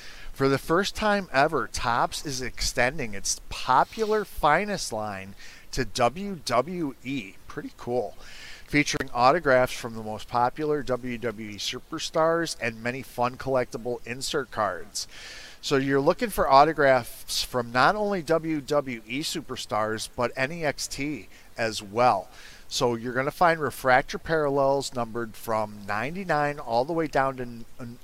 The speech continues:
uh, one of ones. So that means superfractors. Pretty cool. So in addition to that, look for insert card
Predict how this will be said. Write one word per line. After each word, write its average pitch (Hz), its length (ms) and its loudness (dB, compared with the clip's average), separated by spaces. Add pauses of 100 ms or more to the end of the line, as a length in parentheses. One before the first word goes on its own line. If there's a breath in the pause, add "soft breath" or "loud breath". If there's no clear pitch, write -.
(120)
uh, 107 220 0
one 113 300 0
of 131 120 -4
ones. 113 480 -2 (300 loud breath)
So - 140 -6
that 110 160 -2
means 135 240 -4
superfractors. 110 1040 -2
Pretty 123 260 -6
cool. 127 340 0 (720 loud breath)
So 131 240 2
in 160 180 -2
addition 202 460 2
to 151 160 -4
that, 156 300 6
look 143 140 -4
for - 220 -6
insert 175 420 -4
card 156 300 4